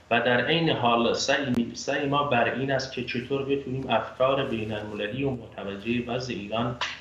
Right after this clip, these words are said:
بالعموم و کردستان ایران به طور اخص بکنیم.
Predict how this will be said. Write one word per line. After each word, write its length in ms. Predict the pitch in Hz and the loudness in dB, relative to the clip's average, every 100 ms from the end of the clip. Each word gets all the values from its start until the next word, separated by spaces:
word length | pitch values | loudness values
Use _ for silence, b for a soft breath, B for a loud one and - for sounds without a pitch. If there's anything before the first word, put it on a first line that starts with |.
| - | -2
بالعموم 580 | 113 127 120 110 123 120 | 0 2 0 0 0 2
و 80 | 101 - | 0 0
کردستان 520 | 104 95 - 113 110 | -2 -2 -6 -4 -2
ایران 300 | 101 104 113 | -2 -2 -2
به 80 | - | -2
طور 280 | - 113 110 | -4 -2 -2
اخص 580 | 98 98 - 117 - 120 | 0 0 0 -2 -2 -4
بکنیم. 400 | - 139 143 | -2 0 0